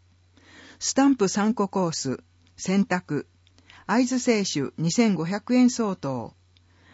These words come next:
会津三昧二千五百円相当、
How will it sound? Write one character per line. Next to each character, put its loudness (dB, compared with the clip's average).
会 2
津 -4
三 2
昧 -2
二 4
千 4
五 -4
百 -6
円 2
相 -4
当、 -4